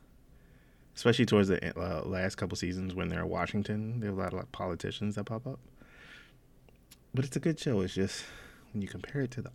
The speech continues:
Office, it, it's stu-, that's such a high standard, for me, at least. But I do get the comparison. They are similar shows.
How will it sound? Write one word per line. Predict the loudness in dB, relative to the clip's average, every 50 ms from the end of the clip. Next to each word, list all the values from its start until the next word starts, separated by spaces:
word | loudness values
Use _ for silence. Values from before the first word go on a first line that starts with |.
| -14 -12
Office, | -10 -8 -8 -10 -10 -12 -12 -12 -12 -14 -14 -16 -20 -20 -20 -20 -20 -20 -20 -20 -20 -20 -20 -20 -20 -20 -20 -20 -20 -20 -20 -20 -20 -20 -20 -20 -20 -18 -16
it, | -16 -16 -16 -8 -4 -2
it's | -2 -2
stu-, | 0 4 4 4 4 2 -2 -4
that's | 0 2 2 0 0
such | 0 -4 -6 -6 -4 0 0 0 2 0 -2
a | -4
high | -2 -4 -4 -4
standard, | -6 -8 -8 -6 -6 -6 -4 -4 -6 -6 -8 -10 -16 -20 -20 -20 -20 -20 -20 -20 -20 -20 -20 -10
for | -6 -4 -2
me, | -2 -2 -4 -6 -10 -16 -14 -10 -8
at | -6
least. | -6 -6 -8 -8 -10 -16 -20 -20 -20 -20 -20 -18 -14 -10 -10 -10 -10 -10 -14 -16 -20 -20 -20 -20 -6 4
But | 6 10 10
I | 12 12
do | 12 12 10
get | 10 8 6
the | 4 4
comparison. | 2 0 2 0 0 -2 -2 -4 -4 -6 -6 -8 -8 -12 -20 -20 -20 -20 -20 -20 -20 -20 -2
They | 2 4 6
are | 6 6 4
similar | 2 0 -2 -2 -2 -2
shows. | -2 -2 -2 -2 -2 -4 -4 -6 -10 -8